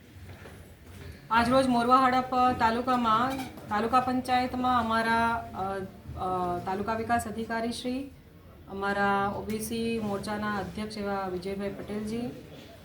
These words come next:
અમારા મંડળ અધ્યક્ષ, અ,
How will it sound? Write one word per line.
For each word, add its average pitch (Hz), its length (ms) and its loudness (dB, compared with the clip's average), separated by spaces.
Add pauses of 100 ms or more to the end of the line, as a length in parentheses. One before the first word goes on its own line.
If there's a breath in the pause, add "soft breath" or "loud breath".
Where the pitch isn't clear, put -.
(140)
અમારા 196 240 -4
મંડળ 196 380 -2
અધ્યક્ષ, 214 720 -4
અ, 185 760 -6